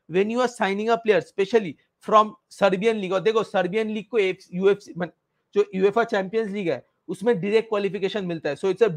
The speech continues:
big league, it's one of the top fifteen leagues in Europe, वहां से ये प्लेयर आ रहा है। So it will cost a huge, huge amount of money, a बहुत amount of money इसमें लगेगा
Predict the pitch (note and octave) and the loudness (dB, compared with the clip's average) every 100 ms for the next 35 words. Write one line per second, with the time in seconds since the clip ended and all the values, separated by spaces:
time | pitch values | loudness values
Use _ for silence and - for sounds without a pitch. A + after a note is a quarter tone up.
0 | D3+ G#3 G3 D#3+ C#3 E3 D3 E3+ F3+ G3+ | -2 -2 -2 -4 -6 -6 -2 -2 -2 -2
1 | - G3 G3 G3+ - A3 A3 G#3+ E3+ G#3 | 4 4 2 -12 -10 -10 -8 -8 -8 -8
2 | F#3+ E3 D3 - _ _ F3+ F3+ G3+ B3 | -4 -2 -2 -6 _ _ 4 4 4 2
3 | A3 G3+ G3 G3+ F#3+ F3 D#3 D3 B2+ G#3 | 4 4 4 4 6 6 6 0 -2 -4
4 | - _ F3 F#3 A3 A#3+ G3 G#3+ - A#3 | -4 _ -8 -4 -2 -2 -2 -4 -2 -4
5 | F#3+ A#3 B3 E3 E3 F#3+ B3 A#3+ A3+ A3+ | -2 -2 -4 -6 -6 -4 -2 0 0 -2
6 | A3 G3+ F3+ E3 C3 B2 - C#3+ D3+ E3 | -2 -4 -6 -8 -12 -16 -14 -6 -2 -2
7 | G#3+ G3+ G3+ G3+ G3 G3 G3+ E3+ F#3+ F#3 | -2 -2 -6 -6 -8 -8 -10 -10 -6 -4
8 | F3+ D#3 - | -4 -4 -6